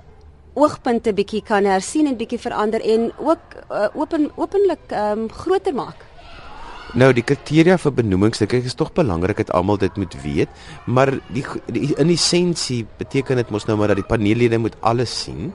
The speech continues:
Speaker 2: en dat net 'n stuk kan in aanmerking kom as hy agt aande speel binne 'n drie weke siklus by dieselfde gebou. So dit sluit baie keer ook mense uit, maar dit is ook vrywilligers wat hierdie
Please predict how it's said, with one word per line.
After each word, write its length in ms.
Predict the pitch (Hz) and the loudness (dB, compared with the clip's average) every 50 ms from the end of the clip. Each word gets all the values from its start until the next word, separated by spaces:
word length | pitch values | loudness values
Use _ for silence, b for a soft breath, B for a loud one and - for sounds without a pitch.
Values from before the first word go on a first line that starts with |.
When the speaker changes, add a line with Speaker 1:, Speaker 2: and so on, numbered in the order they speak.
| B B B B B B B B B B - | B B B B B B B B B B -4
Speaker 2:
en 300 | - 127 139 127 131 131 | 0 4 4 4 4 4
dat 160 | 123 127 123 - | 4 2 2 2
net 240 | 135 160 160 - - | 0 0 0 -2 -6
'n 60 | 147 | -6
stuk 560 | - - - - 160 - - - - - - - - - - - | -6 -6 -2 0 -2 -2 -2 -10 -18 -18 -18 -18 -20 -20 -12 -4
kan 180 | - 143 139 135 | -2 0 0 0
in 120 | 131 104 | 0 0
aanmerking 340 | 85 120 135 135 127 120 - | 0 0 0 -2 -4 -4 -4
kom 140 | - 135 131 | -4 -2 -2
as 140 | 127 - - | 0 -2 0
hy 80 | 127 123 - | -2 -2 0
agt 240 | - 151 135 - - | 0 0 0 0 -4
aande 320 | - - 104 98 101 95 98 | -2 0 0 0 0 -2 -4
speel 540 | - - - - 101 98 104 123 143 156 147 - | -4 -6 -8 -6 -4 -2 0 0 0 -2 -2 -4
binne 280 | 92 90 95 95 92 | -4 -2 -2 -2 -2
'n 100 | 90 85 80 | -2 -4 -4
drie 140 | 85 95 113 117 | -4 -4 -2 -2
weke 240 | 127 127 - - | -2 -4 -4 -6
siklus 640 | 127 - - - 120 - - - 202 247 - - - B B B B - | -8 -6 -6 -6 -8 -8 -6 -6 -6 -4 -6 -8 -12 B B B B -4
by 80 | - 101 | -2 0
dieselfde 500 | 107 104 - - - 120 101 92 92 92 | 0 0 0 0 2 2 2 0 0 -4
gebou. 580 | - 85 78 80 87 95 90 76 67 64 55 - B B B B B B | -6 -10 -8 0 2 2 2 2 0 -2 -6 -10 B B B B B B
So 140 | B - 139 | B 0 0
dit 140 | 143 139 - | 2 2 2
sluit 360 | - - 196 208 202 190 - - | 0 2 4 4 4 2 2 2
baie 200 | 113 107 117 131 | 4 4 4 4
keer 220 | - - 151 127 | 2 0 2 2
ook 140 | 120 110 - | 2 0 0
mense 400 | 120 104 95 92 90 - - 92 - | -2 -2 0 -2 -4 -4 -6 -8 -4
uit, 240 | - 117 123 170 - - - - | -2 -2 -2 -4 -6 -10 -16 -14
maar 200 | 117 107 104 104 | -10 -4 -2 -2
dit 140 | 110 113 127 | -2 -2 -4
is 140 | 131 127 - | -6 -6 -6
ook 100 | - - | -6 -2
vrywilligers 680 | 135 135 120 92 98 104 123 151 147 - 127 120 - | -2 -2 -2 0 -2 0 0 0 0 -2 -6 -8 -6
wat 120 | - 95 - | -8 -6 -4
hierdie 180 | 98 92 98 | -4 -6 -6